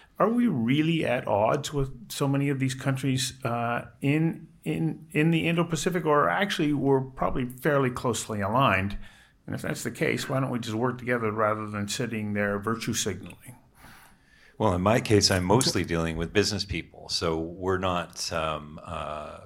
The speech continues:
Speaker 2: I'm not encountering a lot of that, uh, the differences. I'm encountering a lot of places where we have things in common and we're working to build things in common.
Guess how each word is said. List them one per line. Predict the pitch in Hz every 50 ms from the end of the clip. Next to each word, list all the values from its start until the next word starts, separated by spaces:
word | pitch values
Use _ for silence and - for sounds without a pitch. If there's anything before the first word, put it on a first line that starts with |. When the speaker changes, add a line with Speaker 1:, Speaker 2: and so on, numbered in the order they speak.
| 98 - _ _ _ _ _ _ - - - -
Speaker 2:
I'm | 113 101 101 101
not | 101 98 92 85 82 - -
encountering | 104 85 85 - - 90 87 85 - 90 82
a | 78 80
lot | 78 78 76 76
of | 76 73
that, | 76 76 76 71 - - -
uh, | - 80 76 73 73 73 71 71 - -
the | - 78
differences. | 73 80 85 - - 82 71 71 69 -
I'm | 85 80 82
encountering | 80 76 - 82 78 76 76 76 73 76 78 -
a | - 82
lot | 78 76 73 76 76 73
of | 69 -
places | - 82 76 69 - - 76 71
where | 76 76
we | 73 69 71 71
have | 76 80 -
things | - 82 76 71
in | 67 69
common | - - 110 110 113 110 104 107
and | 98 87
we're | 80
working | 80 76 76 78 - - 71 69
to | 69
build | 67 - 73 73 71
things | 71 67 65 71
in | 69
common. | - - - 64 64 -